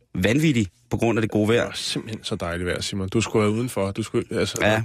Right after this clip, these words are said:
Speaker 2: du havde
Speaker 1: jeg
Speaker 2: tøjet på til det, lyder det som, så du skulle bare have kastet dig ud.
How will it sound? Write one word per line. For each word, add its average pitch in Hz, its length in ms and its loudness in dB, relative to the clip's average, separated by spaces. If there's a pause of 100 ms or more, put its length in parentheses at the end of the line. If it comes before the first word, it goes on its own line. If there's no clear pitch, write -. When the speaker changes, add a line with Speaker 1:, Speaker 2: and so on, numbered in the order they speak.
Speaker 2:
du 123 80 2
havde 110 180 4
Speaker 1:
jeg 110 160 2
Speaker 2:
tøjet 143 300 0
på 147 220 0
til 131 160 -2
det, 143 180 -4
lyder 120 160 0
det 123 120 -4
som, 117 160 2
så 110 200 -2
du 120 200 0
skulle - 200 -8
bare - 160 0
have 156 100 -4
kastet 104 360 -2
dig 98 80 -2
ud. 98 120 -2